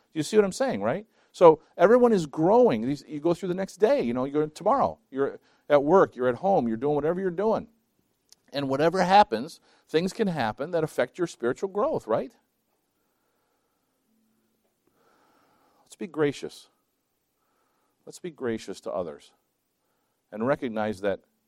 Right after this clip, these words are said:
we're not there yet. And if we want them to be gracious to us, we probably need to be gracious to them. God chooses the elect by his pleasure, in his own will.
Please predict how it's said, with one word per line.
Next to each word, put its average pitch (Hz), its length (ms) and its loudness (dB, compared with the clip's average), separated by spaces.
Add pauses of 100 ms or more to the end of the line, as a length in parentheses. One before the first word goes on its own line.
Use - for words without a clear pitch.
(100)
we're 107 420 -10
not 90 220 -6
there 73 140 -14
yet. 65 220 -20 (920)
And 101 80 -12
if 101 140 -10
we 113 80 -8
want 185 240 -8
them 165 160 -8
to 135 40 -12
be 127 120 -10
gracious 120 360 -6
to - 120 -6
us, 101 400 -4 (1040)
we 170 80 -20 (120)
probably 214 260 -18
need 170 140 -16
to 143 60 -16
be 123 80 -18
gracious 98 400 -14
to 87 120 -12
them. 78 200 -16 (3250)
God 165 280 4
chooses 175 440 -4
the 147 100 0
elect 143 380 0
by 110 140 4
his 156 420 -4
pleasure, 110 540 0 (1200)
in 117 160 -2
his 147 440 0
own 127 400 -2
will. 104 380 -2